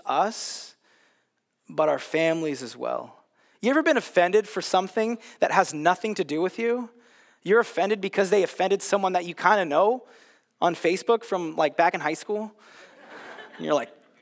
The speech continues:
"Yeah, I'm upset with them too." It's like, "Really?" That is exactly what's going on here. We have Jacob and Esau, they made amends, and, and then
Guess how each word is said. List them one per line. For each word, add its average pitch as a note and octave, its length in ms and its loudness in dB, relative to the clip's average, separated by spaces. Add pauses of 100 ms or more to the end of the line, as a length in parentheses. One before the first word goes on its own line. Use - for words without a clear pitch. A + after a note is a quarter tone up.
(160)
"Yeah, A#2+ 520 -2
I'm F3+ 220 -2
upset D3 480 -2
with B2 120 -10
them A2+ 180 -8
too." G#2 320 -10 (200)
It's - 120 -8
like, F3+ 160 2 (760)
"Really?" C#4 360 -4 (1200)
That A#3 280 4
is G#3+ 180 -2
exactly D#3 880 -2 (180)
what's D3+ 180 -8
going C3+ 300 -4
on A#2+ 180 -6
here. A2 320 -16 (480)
We C3 120 -8
have C3 100 -8
Jacob C#3 340 -6
and A#2+ 100 -10
Esau, C3 300 -4
they A#2+ 100 -4
made B2 200 -6
amends, B2 440 -6
and, A2+ 140 -12
and B2+ 180 -10
then C3 240 -8